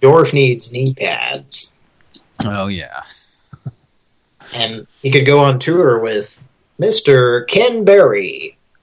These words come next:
Speaker 1: Wow.
Speaker 2: Wow. But Ken
Speaker 1: Wow. Collington J. Shore. <laughs>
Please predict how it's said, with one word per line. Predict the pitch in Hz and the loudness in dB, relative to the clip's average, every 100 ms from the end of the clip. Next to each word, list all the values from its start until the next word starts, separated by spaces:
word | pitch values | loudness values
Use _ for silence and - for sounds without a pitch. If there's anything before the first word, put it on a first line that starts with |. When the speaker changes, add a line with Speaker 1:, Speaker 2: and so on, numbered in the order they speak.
| _ | _
Speaker 1:
Wow. | 131 127 127 113 | -4 -2 0 0
Speaker 2:
Wow. | 73 104 98 85 80 76 - - 58 58 60 60 67 - | 0 0 -2 -2 -4 -8 -10 -12 -14 -16 -16 -18 -20 -12
But | 98 92 - | -12 -12 -8
Ken | - 123 117 | -6 -4 -4
Speaker 1:
Wow. | 110 107 - | -2 -4 -8
Collington | - - 208 185 147 139 139 135 135 | -16 -2 2 2 0 -2 4 4 4
J. | 131 135 139 101 101 | 2 4 4 2 -2
Shore. | - - 117 - - - - _ _ _ | -2 -6 -6 -6 -12 -14 -16 _ _ _
<laughs> | - | -2